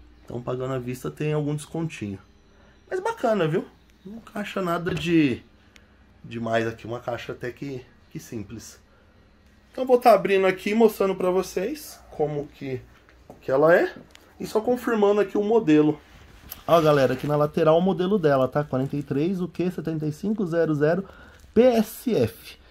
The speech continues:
Porque ali na caixa aqui em cima tá falando que é a quarenta e três U Q setenta e cinco, porque tem a versão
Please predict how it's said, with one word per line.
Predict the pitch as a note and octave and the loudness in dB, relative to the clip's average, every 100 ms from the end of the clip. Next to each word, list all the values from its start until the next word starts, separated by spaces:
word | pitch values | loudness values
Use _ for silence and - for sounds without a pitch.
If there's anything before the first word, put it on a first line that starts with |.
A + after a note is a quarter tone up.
| - _ | -20 _
Porque | F#3 F3 G3 | -10 2 4
ali | F#3 F#3+ | 4 2
na | G3 F#3+ F3+ E3+ E3 D#3 D3+ - | 0 0 0 0 0 -2 -2 -2
caixa | D3+ D#3+ D3+ D#3+ | 0 0 -2 -6
aqui | D3+ - | -8 -6
em | D#3 D3+ | -4 -4
cima | D3+ - D#3+ F3+ | -6 -8 -6 -6
tá | F#3 | -8
falando | - E3+ E3 | -6 -6 -4
que | F3 | -4
é | |
a | E3 | -4
quarenta | - D#3+ D#3+ | -2 -2 -2
e | D3+ | -6
três | - E3 F#3+ E3 | -4 -4 -4 -8
U | |
Q | E3 D#3+ | -6 -6
setenta | D#3+ D#3 D3 C#3+ | -6 -8 -8 -8
e | |
cinco, | C#3+ A3 C4+ - - - - - _ - | -10 -8 -8 -8 -16 -20 -20 -20 _ -4
porque | F3 F#3 | 2 2
tem | F3+ F#3+ | 4 2
a | |
versão | F3+ F#3 F3+ - F#3 G3+ F#3+ | 4 4 4 2 4 4 -2